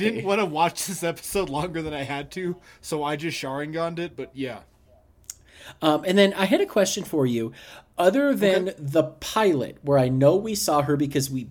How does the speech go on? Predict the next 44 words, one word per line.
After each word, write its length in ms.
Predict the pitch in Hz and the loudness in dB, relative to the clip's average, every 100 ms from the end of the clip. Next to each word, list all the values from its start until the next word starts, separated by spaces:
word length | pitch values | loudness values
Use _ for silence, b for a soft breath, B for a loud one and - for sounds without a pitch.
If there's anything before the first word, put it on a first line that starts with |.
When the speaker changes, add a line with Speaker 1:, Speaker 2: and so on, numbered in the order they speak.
| - | -8
Speaker 2:
that 160 | 143 160 | -6 -4
was 140 | 156 | -2
our 100 | 151 | 0
initial 400 | 127 120 180 214 | 0 -2 -2 -2
bitch 340 | 151 165 147 135 | -2 -4 -4 -6
about, 380 | 131 117 113 b b b b _ | -6 -6 -8 b b b b _
about 260 | 147 139 117 123 | -2 0 0 -2
reused 400 | 208 196 185 139 | -2 0 -2 2
voices. 560 | 139 120 - 67 - B B - | 2 2 -6 -10 -12 B B 0
Is 140 | 170 | 0
this 180 | 202 294 | 0 0
the 160 | 302 - | -2 2
only 280 | 165 202 | 2 2
Speaker 1:
Yes. 80 | 220 | 2
Speaker 2:
other 200 | 170 190 | 2 2
role 320 | 156 143 156 156 | 4 6 6 4
that 180 | 151 | 0
Nancy's 380 | 131 139 139 143 | 0 -2 -2 -2
voice 260 | 135 139 147 | 0 0 0
actress 320 | 143 139 143 | -2 -4 -4
has 100 | 131 | -4
ever 220 | 120 135 | -2 -2
done? 360 | 135 117 127 156 - - - - | -2 -4 -6 -8 -14 -20 -20 -2
Is 240 | 151 135 - | 0 2 0
the 100 | 135 | 0
self-defense 580 | - 131 135 127 120 | 0 0 -4 -6 -6
lady? 360 | 156 156 190 202 - - _ _ _ _ _ _ | -2 -2 -2 -6 -14 -20 _ _ _ _ _ _
Speaker 1:
I 240 | - 262 294 | -8 -6 -6
think 380 | - 151 170 | -6 -6 -6
so. 480 | - 135 135 143 147 | -10 -8 -6 -4 -4
I'm 220 | 156 202 226 | 0 -2 -2
sure 420 | - 160 165 156 | -6 -4 -4 -6
she's 380 | - 165 160 127 | -6 -8 -8 -8
done 260 | 139 143 | -8 -6
more 260 | 131 135 143 | -6 -6 -6
that 140 | 135 | -8
you 240 | 127 127 135 | -10 -8 -8
and 80 | |
I 120 | 143 131 | -6 -8
haven't 280 | 131 131 | -10 -12
picked 220 | 135 127 135 | -14 -12 -10
up 200 | 139 147 | -8 -6
on, 220 | 147 147 | -6 -6
but 240 | 135 131 | -8 -10